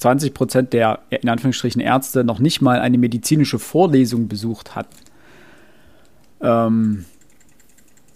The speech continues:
und da, also, ne, zwanzig Prozent haben noch keine besucht. Das heißt nicht, dass die achtzig Prozent, die achtzig restlichen Prozent top ausgebildete Ärzte waren, sondern die haben vielleicht mal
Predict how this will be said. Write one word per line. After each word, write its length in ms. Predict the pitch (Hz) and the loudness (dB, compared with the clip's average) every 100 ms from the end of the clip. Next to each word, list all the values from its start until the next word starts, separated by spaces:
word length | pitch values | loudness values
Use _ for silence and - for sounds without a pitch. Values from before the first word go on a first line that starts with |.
| - - _ _ _ - | -20 -20 _ _ _ 0
und 80 | 131 | 2
da, 80 | |
also, 360 | 156 139 123 - - | 4 4 2 0 2
ne, 160 | 139 | 2
zwanzig 300 | - 135 160 | 4 2 2
Prozent 320 | 139 135 131 | 0 2 4
haben 180 | 117 120 | 4 4
noch 180 | 117 - | 2 0
keine 340 | - 139 180 | -2 2 2
besucht. 480 | 127 113 131 175 - | 2 2 2 0 -2
Das 100 | 117 | 0
heißt 180 | 127 131 | 2 4
nicht, 160 | 185 160 | 4 4
dass 120 | 143 | 2
die 160 | 143 | 2
achtzig 360 | 143 - 143 - - | 0 -2 -6 -6 -10
Prozent, 420 | - 143 139 135 131 | -2 0 2 0 2
die 60 | |
achtzig 320 | 120 - 127 | 0 -2 0
restlichen 380 | 160 - 131 135 | 0 0 0 0
Prozent 360 | 131 120 127 - | 0 0 -2 0
top 180 | 156 - | -2 0
ausgebildete 560 | 139 - 135 123 120 | 0 2 2 2 2
Ärzte 420 | 127 165 - - 110 | 2 2 0 -4 0
waren, 220 | 113 123 | 2 4
sondern 180 | 131 131 | 4 4
die 180 | 110 | 2
haben 160 | 151 147 | 2 2
vielleicht 480 | 143 139 135 147 - | 2 4 4 0 0
mal 460 | 127 120 120 123 | 0 2 0 -2